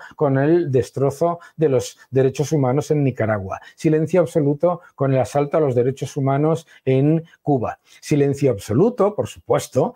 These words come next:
cuando gobernaba el kirchnerismo con sus decisiones de transferir reservas de oro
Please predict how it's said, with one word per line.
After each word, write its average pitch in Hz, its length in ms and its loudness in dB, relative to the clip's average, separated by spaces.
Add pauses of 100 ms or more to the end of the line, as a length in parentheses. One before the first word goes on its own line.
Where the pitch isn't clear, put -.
(160)
cuando 113 360 0
gobernaba 104 520 0
el 120 140 -2
kirchnerismo 143 840 0 (160)
con 170 380 0
sus 120 260 -6
decisiones 120 680 -2
de 131 220 0
transferir 113 720 -2
reservas 123 500 -2
de 143 100 2
oro 151 320 2